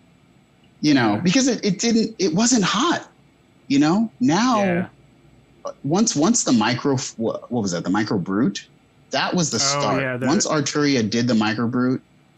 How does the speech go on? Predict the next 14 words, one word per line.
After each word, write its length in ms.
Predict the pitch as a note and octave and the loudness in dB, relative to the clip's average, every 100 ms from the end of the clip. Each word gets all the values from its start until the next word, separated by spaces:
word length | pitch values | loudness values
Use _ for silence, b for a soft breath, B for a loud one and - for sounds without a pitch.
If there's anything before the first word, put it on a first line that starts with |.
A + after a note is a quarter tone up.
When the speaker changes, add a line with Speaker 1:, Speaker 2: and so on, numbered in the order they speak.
| - | -4
Speaker 1:
it 60 | |
was 180 | A#2+ C3 | -2 0
the 60 | G3+ | -2
start 480 | - A2 G#2 G2+ - | -2 -2 -2 -2 -2
of 440 | G2+ F#2+ F#2 F#2 - _ _ _ _ _ _ _ - | -2 0 -2 -4 -10 _ _ _ _ _ _ _ -6
sub 460 | - - B2+ B2+ | -2 0 0 -2
five 360 | B2 A#2+ A2+ G#2 | -2 -2 -2 -2
hundred 320 | A2+ G2+ F#2+ | 0 0 0
dollar 380 | F#2 F#2+ F#2+ F2+ | 0 -2 -2 -2
synths 500 | - - G#2 G2 - | -2 -2 0 0 -2
and 140 | G2+ | -4
people 300 | - A2 G#2 | -2 -2 -2
getting 260 | G2 G2+ F#2+ | -2 0 2
into, 580 | F#2 - G2+ F#2 F2 | 0 -2 -2 -2 -2